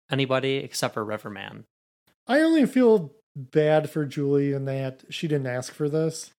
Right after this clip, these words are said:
Speaker 1: Yeah.
Speaker 2: Even though that might have been, like, her fantasy or whatever, but she's clearly, like, not into it. She doesn't like it. She doesn't like being dead.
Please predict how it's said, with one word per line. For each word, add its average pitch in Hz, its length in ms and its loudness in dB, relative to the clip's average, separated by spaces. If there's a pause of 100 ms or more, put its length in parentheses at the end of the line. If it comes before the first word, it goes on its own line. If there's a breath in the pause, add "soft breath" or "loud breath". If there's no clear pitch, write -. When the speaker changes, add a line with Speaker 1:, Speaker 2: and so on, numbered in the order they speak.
(120)
Speaker 1:
Yeah. 117 280 0 (480)
Speaker 2:
Even 170 260 2
though 156 200 6
that 156 120 6
might 147 160 4
have 147 100 0
been, 147 140 2
like, 143 200 -2
her 139 100 -4
fantasy 131 560 -6
or 143 100 0
whatever, 143 480 0
but 139 380 -2 (200)
she's - 540 -8
clearly, 190 460 0
like, 139 240 -4 (120)
not 143 280 -4
into 131 380 -8
it. 123 220 -16
She - 160 -16
doesn't 160 300 -6
like 131 240 -8
it. 143 260 -8
She - 120 -16
doesn't 151 260 -6
like 131 300 -12
being 127 500 -8 (180)
dead. 131 300 -6